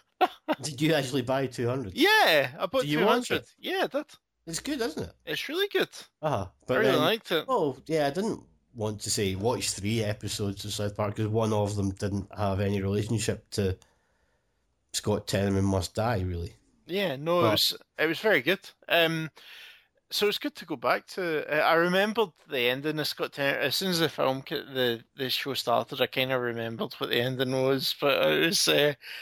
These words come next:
Speaker 1: was still brilliant. I really dug
Speaker 2: Uh-huh.
Speaker 1: it. Um,
Speaker 2: Do, do you not think that they did a slightly better animation job
Speaker 1: Oh yeah, that was really
Speaker 2: of
Speaker 1: fun.
Speaker 2: the, the Killing Joke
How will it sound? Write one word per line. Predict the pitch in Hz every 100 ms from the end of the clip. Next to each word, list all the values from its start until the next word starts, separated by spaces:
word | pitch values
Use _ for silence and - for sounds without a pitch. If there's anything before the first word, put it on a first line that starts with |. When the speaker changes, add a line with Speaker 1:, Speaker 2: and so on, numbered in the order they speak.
| - -
Speaker 1:
was |
still | - 156 135
brilliant. | 131 120 127 131 139 -
I | 143
really | 135 139 127
dug | 131
Speaker 2:
Uh-huh. | 110 135
Speaker 1:
it. | - _ - 151
Um, | 139 131
Speaker 2:
Do, | 147 143
do | 135 143
you |
not | 143 139 -
think | 127 123 107
that | 110
they | 98 107 110 107 107 - -
did | 104 98
a |
slightly | 95 - 117 104 104 101 101 95 -
better | 98 101 - 104 90 - - _ _ _ -
animation | 101 95 98 95 - 101
job | 98 101 95
Speaker 1:
Oh | 131 127
yeah, | 123 127
that | 143
was | 165
really | 147 104
Speaker 2:
of | 101 98
Speaker 1:
fun. | 131 131 139 110
Speaker 2:
the, | 104 104 98 92 - _ -
the | 107
Killing | - 110 107 104
Joke | 101 95 -